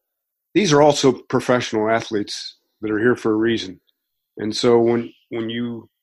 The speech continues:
and I say you, anybody who, whether it's Vegas or whomever, says, "Well, they're not a great team," well, you take that as a,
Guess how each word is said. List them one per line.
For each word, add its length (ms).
and 100
I 60
say 200
you, 580
anybody 460
who, 380
whether 200
it's 120
Vegas 420
or 140
whomever, 640
says, 360
"Well, 160
they're 260
not 280
a 40
great 300
team," 580
well, 320
you 100
take 260
that 180
as 180
a, 260